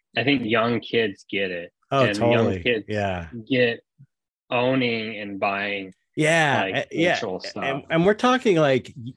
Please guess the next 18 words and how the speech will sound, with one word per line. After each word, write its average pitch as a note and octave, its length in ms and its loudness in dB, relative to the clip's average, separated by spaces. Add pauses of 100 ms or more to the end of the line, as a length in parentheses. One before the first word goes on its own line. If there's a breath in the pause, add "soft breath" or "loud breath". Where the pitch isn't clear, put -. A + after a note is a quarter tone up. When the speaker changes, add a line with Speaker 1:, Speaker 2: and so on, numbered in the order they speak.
(120)
Speaker 2:
kids, G#2+ 720 4 (180)
like, A#2 160 -2
little E3 280 4
kids D#3+ 420 2
are G2+ 100 0
doing F#2 320 -6
this D2 260 -10
now. G#2+ 520 -2
Like, G#2+ 200 -4
little E3 220 4
Speaker 1:
Yeah. C#3 60 -2
Speaker 2:
kid, D3+ 160 2
like, C3+ 180 0
my C#3+ 100 0
grand-, A#2+ 480 -2
I G#2+ 200 -6
got B2 120 -8
granddaughters. F#2+ 520 -12